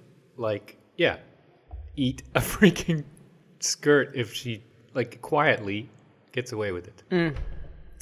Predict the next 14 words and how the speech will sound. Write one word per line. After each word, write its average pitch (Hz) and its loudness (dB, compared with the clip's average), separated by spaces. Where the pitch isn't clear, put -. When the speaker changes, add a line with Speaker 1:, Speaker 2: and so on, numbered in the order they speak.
Speaker 2:
So - 0
we're, 233 4
like, 180 0
hanging 202 4
out, 180 4
like, 160 4
we 175 0
had 180 -2
both 185 2
worked 180 0
out, 151 4
Speaker 1:
Nope. 110 -10
Speaker 2:
hanging 170 -2
out, 160 4